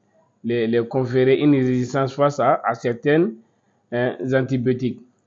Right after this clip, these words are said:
Ah, maintenant, néanmoins, il faudra, euh, toujours avoir des notions en tête avant de tester un, un antibiotique face à, à une bactérie. Il faudra savoir si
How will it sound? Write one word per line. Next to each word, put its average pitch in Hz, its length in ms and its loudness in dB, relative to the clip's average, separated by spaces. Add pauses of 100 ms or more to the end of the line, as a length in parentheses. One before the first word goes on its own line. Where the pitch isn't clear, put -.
(100)
Ah, 120 240 4
maintenant, 123 480 2
néanmoins, 139 520 4
il 156 120 0
faudra, 135 540 4
euh, 120 520 4
toujours 151 480 4
avoir 135 340 6
des 127 220 2
notions 131 320 2
en 123 160 0
tête 170 300 4
avant 131 280 2
de 127 120 2
tester 131 640 0 (400)
un, 139 440 4
un 131 80 2
antibiotique 123 800 0 (120)
face 156 320 2
à, 135 320 4
à 117 160 0
une 143 120 2
bactérie. 127 460 2
Il 104 80 -4
faudra 123 320 0
savoir 135 340 2
si 160 360 -2